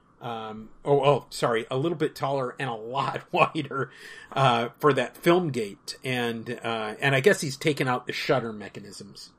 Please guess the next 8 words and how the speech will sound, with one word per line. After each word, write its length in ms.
Uh, 300
so, 560
so 200
that's, 340
uh, 320
that's 220
quite, 420
uh, 440